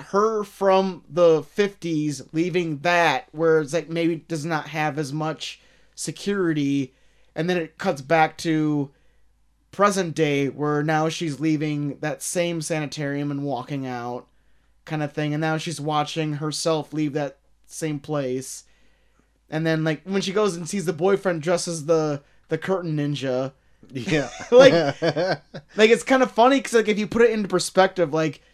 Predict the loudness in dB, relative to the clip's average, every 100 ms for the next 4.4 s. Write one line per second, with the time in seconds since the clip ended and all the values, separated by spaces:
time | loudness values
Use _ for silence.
0 | _ _ _ -4 2 2 2 0 -6 0
1 | 0 2 0 0 4 4 4 2 -2 -2
2 | -6 -4 2 4 6 4 0 -2 2 2
3 | 0 -4 -4 0 0 0 -2 -4 -8 -10
4 | -2 0 0